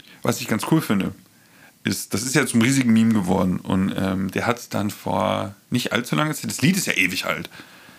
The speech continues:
aber vor ein oder zwei Jahren, der ist ja immer noch bekannt für dieses Lied, da gibt's total coole Videos, wo Leute ihn ansprechen und sagen, "Oh, du bist ja Rick Astley, bla, bla, bla."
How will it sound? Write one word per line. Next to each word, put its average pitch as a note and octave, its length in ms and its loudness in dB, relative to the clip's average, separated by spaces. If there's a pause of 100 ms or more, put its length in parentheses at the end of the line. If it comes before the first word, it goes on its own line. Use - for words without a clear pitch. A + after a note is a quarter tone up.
(160)
aber F#2 160 -8
vor - 220 -10
ein G#2+ 320 2
oder A#2+ 160 4
zwei G#2 200 -2
Jahren, G2+ 260 4
der A#2 160 2
ist G2+ 140 -2
ja - 60 2
immer D3 200 4
noch D#3+ 140 2
bekannt E3 360 2
für - 100 -2
dieses C#3 280 -2
Lied, D#3+ 220 2
da A2+ 80 4
gibt's A2 180 -2
total B2+ 560 -2
coole D3 300 0
Videos, B2 380 2 (220)
wo B2+ 80 2
Leute C3+ 220 2
ihn A#2+ 100 0
ansprechen B2 440 -2
und B2 60 -4
sagen, D3 180 -2
"Oh, D#3+ 240 -4
du D#3+ 120 -4
bist - 140 -8
ja D#3 80 0
Rick D3+ 220 -4
Astley, - 300 -4
bla, E2+ 160 -2
bla, E2 120 0
bla." - 280 -4